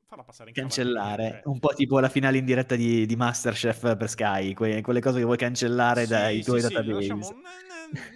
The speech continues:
Speaker 1: n-, facciamo, facciamo come se non, facciamo come se non.
Speaker 2: Esatto, però
Speaker 1: Vabbè.
Speaker 2: quindi io non ho idea di chi abbia prodotto questo bell'oggettino, evidentemente proprio fatto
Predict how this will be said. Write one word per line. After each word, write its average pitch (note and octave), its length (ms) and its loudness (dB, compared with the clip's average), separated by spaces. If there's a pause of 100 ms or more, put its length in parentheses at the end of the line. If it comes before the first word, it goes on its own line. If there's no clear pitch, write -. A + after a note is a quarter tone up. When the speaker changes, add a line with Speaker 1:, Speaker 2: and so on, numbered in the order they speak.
(120)
Speaker 1:
n-, - 20 -14
facciamo, C4 380 -18
facciamo E4+ 340 -16
come C#4+ 160 -14
se B3+ 140 -12
non, B2+ 520 -14
facciamo D4+ 280 -18
come G3+ 140 -16
se C#3+ 140 -18
non. F#2+ 120 -20 (420)
Speaker 2:
Esatto, B2+ 460 -10
però G3 140 -4
Speaker 1:
Vabbè. - 120 -14
Speaker 2:
quindi G#3+ 280 -4
io G3+ 100 2
non F3 260 0
ho G3+ 140 2
idea D#3 420 0
di E3+ 160 -6
chi D#3+ 260 -2
abbia C3+ 300 -2
prodotto C#3+ 460 -4
questo C#3+ 260 -6
bell'oggettino, B2 1040 -2
evidentemente C3+ 680 -2
proprio A2+ 160 -2
fatto B2+ 220 -2